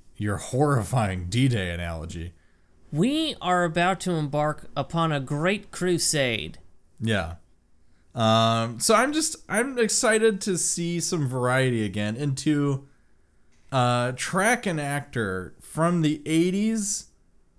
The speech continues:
Speaker 1: all the way through to the modern day. 'Cause we did that with Tom, and it was a fucking blast to see some of
Speaker 2: Yeah.
Speaker 1: those early days films.
Speaker 2: It is gonna be pretty fucking wild to see someone age forty years.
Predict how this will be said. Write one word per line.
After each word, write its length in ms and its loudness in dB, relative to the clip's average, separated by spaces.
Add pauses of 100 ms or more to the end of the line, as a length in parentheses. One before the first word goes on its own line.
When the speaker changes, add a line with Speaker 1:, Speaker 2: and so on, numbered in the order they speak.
(180)
Speaker 1:
all 340 4
the 140 4
way 180 6
through 300 2
to 60 2
the 100 0
modern 340 2
day. 220 0
'Cause 180 -2
we 80 4
did 200 4
that 140 2
with 140 0
Tom, 420 0
and 180 0
it 140 0
was 360 2
a 180 -2
fucking 960 0
blast 880 -2 (480)
to 120 0
see 380 4
some 160 4
of 60 2
Speaker 2:
Yeah. 60 0
Speaker 1:
those 120 -2
early 320 2
days 380 -2
films. 560 -8 (760)
Speaker 2:
It 140 -4
is 220 0
gonna 200 0
be 160 -4
pretty 380 -2
fucking 600 -4
wild 360 0
to 120 -2
see 200 2
someone 380 -2
age 540 -4
forty 760 0
years. 1120 -2